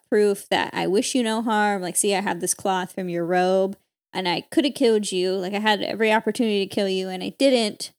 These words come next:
harm you. So can we please just end this thing? Like, please stop pursuing me and trying to kill me." And then Saul starts to cry, and he realizes that David is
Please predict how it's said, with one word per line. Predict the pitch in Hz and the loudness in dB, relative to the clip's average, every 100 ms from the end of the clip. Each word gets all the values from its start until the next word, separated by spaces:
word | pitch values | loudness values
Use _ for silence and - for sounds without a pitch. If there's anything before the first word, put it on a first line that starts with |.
| _ _ | _ _
harm | 226 220 196 | 0 0 0
you. | 185 180 175 _ _ _ | -2 -2 -4 _ _ _
So | - 208 185 180 | 2 4 4 2
can | - | -4
we | 180 | -10
please | - 254 254 | -2 0 2
just | 262 - | 0 0
end | 233 220 | 0 2
this | 220 - | 0 0
thing? | 208 180 175 175 - _ _ _ | 0 0 -2 -6 -12 _ _ _
Like, | - - | -12 -8
please | - 226 | -2 0
stop | 226 190 | 2 2
pursuing | - 196 208 185 180 | 2 -2 -2 -4 -4
me | 175 | -4
and | 175 | -4
trying | 185 170 | -4 -4
to | |
kill | - - | -6 -8
me." | - - - _ _ _ _ _ _ | -8 -12 -14 _ _ _ _ _ _
And | 214 | -4
then | 202 | -4
Saul | 190 240 220 | -2 0 0
starts | 254 220 175 - | -2 -4 -4 -6
to | 175 | -6
cry, | - 208 196 202 208 247 247 | -2 0 2 4 4 2 -2
and | 220 | -2
he | 202 | -2
realizes | 196 196 185 185 185 185 | 2 2 2 0 0 -2
that | - - | -6 -2
David | 190 190 - - | 0 2 0 0
is | 196 185 | 0 0